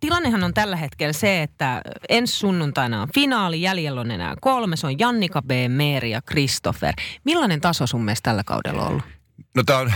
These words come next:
Speaker 2: tää on hirveän hämmentävä kausi ja sit siitä, mitä me ollaan alusta silloin, kun tätä lähdettiin tekemään, tää ohjelmahan on muuttunut tosi paljon. Nythän nää,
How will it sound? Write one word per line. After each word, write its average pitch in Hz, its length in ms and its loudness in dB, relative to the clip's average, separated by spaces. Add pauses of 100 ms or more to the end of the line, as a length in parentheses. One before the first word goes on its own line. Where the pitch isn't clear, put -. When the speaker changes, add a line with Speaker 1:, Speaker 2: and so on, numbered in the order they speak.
(300)
Speaker 2:
tää 117 120 4
on 110 60 4
hirveän 127 300 2
hämmentävä 107 500 0
kausi 101 420 2
ja 92 100 2
sit 95 180 -2
siitä, 104 220 0
mitä 95 180 0
me 92 80 2
ollaan 90 200 2
alusta 101 280 0
silloin, 82 180 0
kun - 120 -10 (100)
tätä 80 140 0
lähdettiin 82 300 2
tekemään, 80 360 0
tää 82 100 2
ohjelmahan 78 320 2
on 78 100 0
muuttunut 78 340 -2
tosi 78 220 -2
paljon. 73 300 0
Nythän 85 260 2
nää, 80 180 2